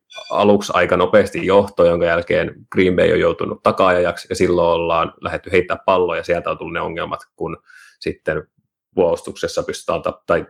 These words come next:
kun tiedetään, että heitetään, niin se paineen luominen on ollut helpompaa. Elikkä jos Green Bay ei saa, tota, tai jos ne pystyy käyttämään hyödykseen ton ehkä mahdollisen heikkouden tossa,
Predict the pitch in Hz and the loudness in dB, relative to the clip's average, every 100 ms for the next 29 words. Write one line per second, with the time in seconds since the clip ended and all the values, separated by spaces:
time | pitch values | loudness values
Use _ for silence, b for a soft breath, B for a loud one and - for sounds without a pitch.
0 | - - 87 85 82 85 - 82 - 82 | -12 -4 0 0 0 -6 -4 -4 -2 -4
1 | - 82 - - 82 82 78 82 80 78 | -6 -6 -4 -2 -2 -2 -4 -4 -4 -4
2 | 82 - 82 82 - - - - B B | -4 -2 -2 -2 -4 -6 -8 -10 B B
3 | B - - - - _ _ b b b | B -6 -4 -6 -8 _ _ b b b
4 | _ _ _ 98 98 - - - _ - | _ _ _ 2 2 0 -8 -14 _ -2
5 | 101 95 90 87 87 90 87 82 - 82 | 2 2 4 4 4 2 2 -2 -4 -2
6 | 85 80 - _ _ - - - 98 98 | -2 -2 -8 _ _ 0 0 2 0 2
7 | 98 98 92 92 - 87 92 90 85 - | 0 2 2 2 2 2 4 4 2 -2
8 | 85 80 B B B - 82 80 - _ | -4 -4 B B B -2 -2 -2 -10 _
9 | 95 90 - 87 87 85 82 87 82 - | -2 -2 0 2 2 2 2 0 0 -2
10 | 82 85 85 - 90 | -2 -2 -4 -2 -4